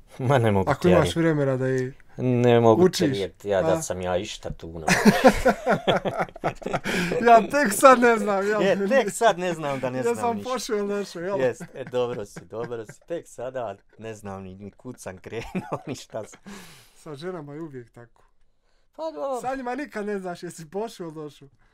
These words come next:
Speaker 1: Ja, ali ne možemo bez nija.
Speaker 2: Evo ja.
Speaker 1: E, jesi vidio
Speaker 2: Pa zato
Speaker 1: problema?
Speaker 2: ja tebi kažem, ne shvataj to toliko ozbiljno i nemoj sebi toliko
Speaker 1: Pa nije da sam
Speaker 2: ovaj
Speaker 1: shvatio ozbiljno, ali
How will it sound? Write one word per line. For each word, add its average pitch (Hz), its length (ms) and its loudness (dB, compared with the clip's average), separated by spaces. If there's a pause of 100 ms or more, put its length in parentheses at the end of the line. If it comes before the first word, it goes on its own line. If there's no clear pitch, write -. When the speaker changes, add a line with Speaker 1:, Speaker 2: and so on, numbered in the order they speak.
(260)
Speaker 1:
Ja, 127 180 -6
ali 101 160 -2
ne 113 80 -8
možemo 113 320 -14
bez 101 240 -12
nija. 92 280 -20 (240)
Speaker 2:
Evo 139 180 -20
ja. 147 180 -20 (120)
Speaker 1:
E, 127 160 -20 (120)
jesi 110 220 -20
vidio 156 140 -16
Speaker 2:
Pa 143 60 -10
zato 160 160 -12
Speaker 1:
problema? 202 180 -4
Speaker 2:
ja 135 60 -4
tebi 202 180 -4
kažem, 165 380 -2
ne 175 120 -4
shvataj 180 340 -6
to 170 160 -8
toliko 170 640 -6
ozbiljno 156 480 -4
i 151 40 -8
nemoj 175 260 -8
sebi 170 280 -8
toliko 151 540 -10 (720)
Speaker 1:
Pa 139 140 -6
nije 233 500 -4
da 233 160 -2
sam - 60 -6
Speaker 2:
ovaj 254 140 -2
Speaker 1:
shvatio 233 600 -4
ozbiljno, 127 480 -6
ali 104 240 -6